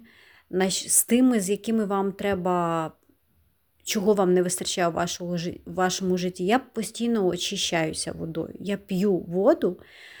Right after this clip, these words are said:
зранку, і це в мене вже багато років як якийсь ритуал, я просто її сама програмую. У мене це з'явилося інтуїтивно, давно.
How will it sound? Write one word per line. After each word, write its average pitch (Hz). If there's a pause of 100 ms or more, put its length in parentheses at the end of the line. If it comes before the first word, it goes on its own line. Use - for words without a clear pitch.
(220)
зранку, 208
і 202
це -
в 208
мене 208
вже 185
багато 202
років 190
як 165
якийсь 175
ритуал, 185
я 185
просто 202
її 180
сама 180
програмую. 180
У 294 (460)
мене 202
це 196
з'явилося 185
інтуїтивно, 180
давно. 190